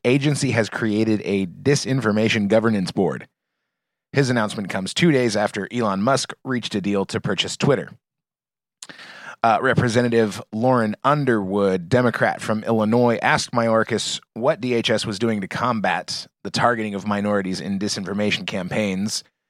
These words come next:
during a House Appropriations Committee hearing on Wednesday. Mayorkas said that D H S was establishing the board with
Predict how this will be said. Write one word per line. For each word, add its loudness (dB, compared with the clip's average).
during 2
a 0
House 4
Appropriations 0
Committee -4
hearing -8
on 0
Wednesday. -2
Mayorkas 4
said 2
that -2
D -2
H 0
S 0
was -4
establishing 0
the -4
board 0
with -4